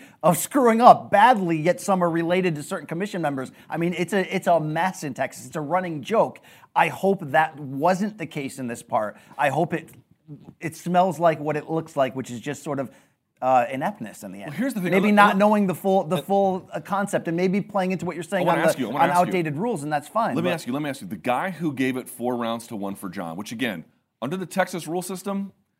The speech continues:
Speaker 2: I can see it, to be honest with you. I don't agree with it, but I can see
Speaker 1: How,
Speaker 2: it.
Speaker 1: but, you know,
Speaker 2: Hold on,
Speaker 1: how,
Speaker 2: hold on, but let me,
Speaker 1: how
Speaker 2: let me ask you
Speaker 1: can
Speaker 2: the
Speaker 1: you see it, though?
Speaker 2: Hold, again, not un-, not under the modern
Speaker 1: Round
Speaker 2: system.
Speaker 1: three, yes, but two.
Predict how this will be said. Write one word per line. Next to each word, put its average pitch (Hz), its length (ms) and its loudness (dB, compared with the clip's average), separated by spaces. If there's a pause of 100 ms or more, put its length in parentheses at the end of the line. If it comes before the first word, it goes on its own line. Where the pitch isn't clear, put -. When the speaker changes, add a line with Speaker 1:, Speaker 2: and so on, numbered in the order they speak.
(1160)
Speaker 2:
I 104 100 -14
can 147 180 -8
see 190 180 -4
it, 117 100 -6
to 90 60 -14
be 92 140 -6
honest 87 220 -12
with 85 120 -12
you. 78 80 -14
I 90 80 -4
don't 123 140 -2
agree 113 240 -2
with 170 120 -2
it, 170 80 -8
but 113 80 -6
I 120 60 2
can - 160 -14
see 139 120 -4
Speaker 1:
How, 117 80 -4
Speaker 2:
it. 180 80 -8
Speaker 1:
but, 247 160 -4
you 240 120 -6
know, 311 140 0
Speaker 2:
Hold - 60 -8
on, 175 60 4
Speaker 1:
how, - 60 4
Speaker 2:
hold 202 140 6
on, 151 60 -2
but 147 100 0
let 190 100 0
me, 220 60 2
Speaker 1:
how 196 100 0
Speaker 2:
let 220 80 2
me 233 60 2
ask 226 160 -2
you 339 60 0
Speaker 1:
can 359 100 -2
Speaker 2:
the 349 60 -4
Speaker 1:
you 277 80 -2
see 156 200 -8
it, 123 100 -12
though? - 120 -4
Speaker 2:
Hold, 139 240 -8
again, 131 280 -4
not 143 200 -2
un-, 160 200 -6
not 160 240 0
under 170 340 -2
the 135 120 -4
modern 127 380 0
Speaker 1:
Round 302 200 2
Speaker 2:
system. - 200 -6
Speaker 1:
three, 330 160 0
yes, 302 260 -2
but 202 220 -10
two. 311 440 -2